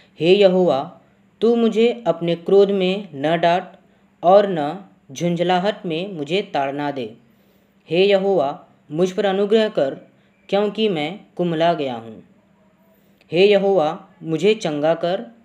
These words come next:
क्योंकि मेरी हड्डियों में बेचैनी है। मेरा प्राण भी बहुत खेदित है, पर तू, हे यहोवा, कब तक? लौट आ, हे यहोवा, और मेरे प्राण बचा।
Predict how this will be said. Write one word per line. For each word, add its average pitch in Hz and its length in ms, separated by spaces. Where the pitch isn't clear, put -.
क्योंकि 196 300
मेरी 202 280
हड्डियों 170 460
में 165 400
बेचैनी 151 540
है। 110 200
मेरा 180 240
प्राण 185 380
भी 208 200
बहुत 170 380
खेदित 170 420
है, 180 320
पर 214 140
तू, 226 380
हे 185 140
यहोवा, 170 720
कब - 260
तक? 104 140
लौट 175 360
आ, 196 200
हे 190 140
यहोवा, 196 580
और 202 260
मेरे 175 300
प्राण 175 360
बचा। 156 480